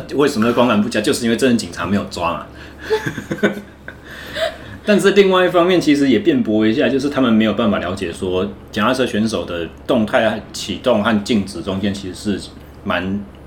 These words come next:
消耗体力的，所以休闲骑士会不想停。那如果是比较在练比赛的选手的话，他可能一个课表中间，他又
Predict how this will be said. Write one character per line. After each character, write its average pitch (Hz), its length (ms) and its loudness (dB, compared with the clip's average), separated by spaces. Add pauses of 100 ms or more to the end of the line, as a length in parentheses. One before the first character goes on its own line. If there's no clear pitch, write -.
(180)
消 98 260 -2
耗 107 200 0
体 76 200 -12
力 90 140 -10
的， 76 100 -14 (280)
所 113 180 -2
以 98 260 -2
休 135 220 2
闲 120 160 2
骑 101 160 -2
士 107 180 0
会 110 140 4
不 104 160 -6
想 82 240 -6
停。 - 220 -12 (440)
那 110 160 2
如 110 140 0
果 110 100 2
是 107 160 0
比 101 180 -6
较 113 200 0
在 113 180 -2
练 107 220 2
比 85 100 -12
赛 113 120 -6
的 98 140 -2
选 90 140 -10
手 85 120 -10
的 80 100 -6
话， 101 240 -2 (380)
他 117 400 2
可 92 160 -8
能 85 100 -8
一 101 80 0
个 101 80 2
课 120 160 -2
表 82 160 -4
中 101 180 2
间， 101 220 2
他 110 160 -2
又 107 100 0